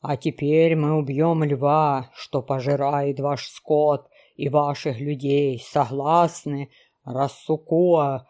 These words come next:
Рассукоа!» «Хвала Буана!» выкрикнул Кисуму. Он или поверил,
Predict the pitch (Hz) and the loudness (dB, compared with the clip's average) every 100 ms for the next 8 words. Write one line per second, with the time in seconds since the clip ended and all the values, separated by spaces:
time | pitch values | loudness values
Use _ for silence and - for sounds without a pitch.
0 | _ - 131 147 151 - 175 - 170 196 | _ -6 0 0 -2 -6 -6 0 4 4
1 | 175 147 135 _ _ _ - 156 190 254 | 4 2 -4 _ _ _ -10 -2 0 2
2 | 277 226 240 262 294 302 294 233 170 131 | 0 0 2 2 2 0 -2 -2 -4 -8
3 | _ - 147 170 151 - 165 143 180 160 | _ -8 -4 -2 -4 -6 -6 -4 -6 -6
4 | - 156 135 127 - _ _ - 208 254 | -8 -6 -6 -10 -18 _ _ 0 2 2
5 | 247 _ - 214 240 233 233 214 294 233 | 0 _ 0 2 2 2 2 4 4 4
6 | 147 | 0